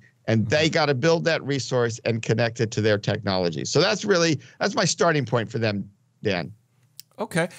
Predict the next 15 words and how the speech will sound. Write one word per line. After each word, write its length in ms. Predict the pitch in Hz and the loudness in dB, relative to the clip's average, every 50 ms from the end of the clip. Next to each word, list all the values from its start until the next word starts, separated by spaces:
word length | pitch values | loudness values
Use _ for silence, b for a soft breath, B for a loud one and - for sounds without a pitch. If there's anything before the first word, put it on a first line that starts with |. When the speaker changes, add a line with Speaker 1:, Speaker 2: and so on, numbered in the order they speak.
| B - | B -2
Speaker 2:
I 60 | 165 | 0
mean, 60 | 175 | 2
that's 180 | 226 262 254 - | 2 2 2 0
a 60 | 202 | 0
great 240 | - 202 220 208 - | 2 2 2 2 2
starting 260 | - 208 214 208 196 | 2 2 2 2 2
point. 240 | - - 160 147 - | 2 0 0 0 0
I 100 | - 165 | 0 -2
wanna 200 | 190 240 294 294 | 0 0 0 -2
ask 340 | 190 - 165 175 180 - - | -2 -2 -2 -2 -2 -2 -4
a 60 | 160 | -4
little 220 | 156 165 165 160 147 | -2 -2 -2 -2 0
bit 200 | 139 156 147 - | 0 -2 -2 -2
about, 440 | - 117 110 - 135 131 120 - b b b b b b _ | -4 -4 -2 0 2 2 2 0 b b b b b b _
uh, 220 | - 120 117 110 | 0 2 2 2